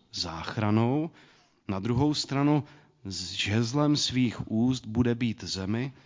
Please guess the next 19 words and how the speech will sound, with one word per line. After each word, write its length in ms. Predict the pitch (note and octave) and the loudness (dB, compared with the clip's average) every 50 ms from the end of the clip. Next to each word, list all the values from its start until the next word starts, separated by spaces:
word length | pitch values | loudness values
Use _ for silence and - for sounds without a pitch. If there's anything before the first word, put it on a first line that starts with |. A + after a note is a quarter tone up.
| _ _ _ _ _ _ _ - | _ _ _ _ _ _ _ -10
dechem 460 | G2 G2+ G2 F#2+ - - B2 B2 B2+ | -8 -8 -8 -6 -4 -2 0 0 0
svých 400 | A#2+ - - B2 B2 A2 - - | 0 0 -2 -2 -2 -2 -2 -4
rtů 540 | G#2+ G2+ G2 F#2+ - - A2+ A2+ A#2 A#2+ A#2 | -4 -4 -4 -4 -4 -2 0 0 0 0 -2
smrtí 500 | - - A#2+ A2 G#2 - - A#2+ A#2+ A2+ | -2 -4 -4 -6 -6 -4 -4 -2 -2 0
své 300 | - - - A2 G#2+ A2 | 0 0 2 2 2 2
volníka. 720 | G#2+ A2 A2 G#2+ G2+ F#2 E2 D#2+ D#2 D2 - - - - _ _ _ _ _ _ _ _ _ _ _ _ _ _ | 2 2 2 2 0 0 -2 -6 -8 -10 -12 -14 -14 -16 _ _ _ _ _ _ _ _ _ _ _ _ _ _
A 100 | - A2+ | -12 -8
to 120 | - - A#2+ | -4 -4 -2
dělá 280 | A#2 C3 D3 D3+ D3+ | 0 2 4 4 4
už 220 | D3 D#3+ F3+ - - | 4 2 0 2 6
nyní, 520 | D3 D#3 F3 F3+ E3+ C#3 G2+ E2+ F2 - - - - _ - | 8 8 8 8 8 6 4 4 0 -10 -16 -18 -20 _ -10
když 520 | - G2 G#2 G#2 G#2 G2+ - - - - _ _ _ _ _ _ | -6 -2 -2 -2 -2 -2 -4 -8 -8 -12 _ _ _ _ _ _
hříšníci 1120 | - F#2 F#2+ G#2 A2+ A2+ - - B2 B2 B2+ B2+ B2 - - - C#3 C3+ C3+ C#3 D3 C#3+ - - - - - _ _ _ _ _ _ _ - | -6 -2 2 2 2 2 2 4 4 4 4 4 2 0 -4 -2 0 0 0 0 -2 -4 -8 -16 -20 -20 -20 _ _ _ _ _ _ _ -6
vyznávají 800 | - A2 A2 G#2 G#2 A#2 A#2+ A#2+ A#2+ B2 A#2+ A#2+ B2 B2+ B2+ B2+ | -2 0 2 2 4 4 6 6 8 8 6 6 6 4 4 2
své 300 | - - - B2+ B2 A2+ | 0 0 0 2 2 2
hříchy, 680 | G#2 G#2 G#2 G2+ G2+ G2 - - - A#2+ B2 B2+ B2+ - - - - - _ _ _ _ _ _ _ _ - | 0 0 0 0 0 -2 -4 -4 -4 -2 -2 -2 -4 -6 -12 -20 -20 -20 _ _ _ _ _ _ _ _ -10
usvědčeni 640 | - - - A#2 A#2 A#2 A2 - C3 B2 B2+ B2+ - | -6 -4 0 2 2 2 2 2 2 4 4 4 2
Kristovým 720 | - - A2 A2+ G#2+ - - - A#2 A2+ A#2+ A2+ A2+ G#2+ | 2 0 0 2 0 0 -2 -2 -2 0 2 2 2 2
slovem 540 | - - - G#2+ G#2 G2 G#2+ A2 A2 A2 | 2 2 0 0 2 2 4 4 4 4